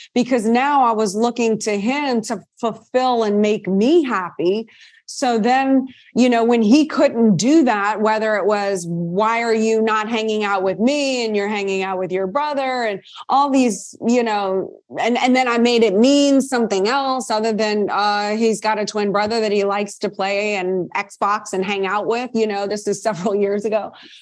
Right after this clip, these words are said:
You know what I'm saying? And then that's when I took a step back and I was like, "Wait a minute."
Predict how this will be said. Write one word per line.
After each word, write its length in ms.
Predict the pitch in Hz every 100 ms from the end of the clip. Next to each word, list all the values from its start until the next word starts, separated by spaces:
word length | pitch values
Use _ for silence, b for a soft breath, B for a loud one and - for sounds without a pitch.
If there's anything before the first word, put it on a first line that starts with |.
| B B
You 160 | 285
know 100 | 285
what 80 | 294
I'm 140 | 285 269
saying? 380 | 277 269 294
And 160 | 254 240
then 180 | 262 294
that's 300 | 262 285 302
when 80 | 277
I 120 | 233
took 200 | 247 247
a 60 | 233
step 380 | - 233 214 214
back 300 | 277 302 240
and 120 | 214
I 60 |
was 180 | 202 208
like, 160 | 208 202
"Wait 320 | 208 220 302
a 60 | 294
minute." 340 | 214 180 160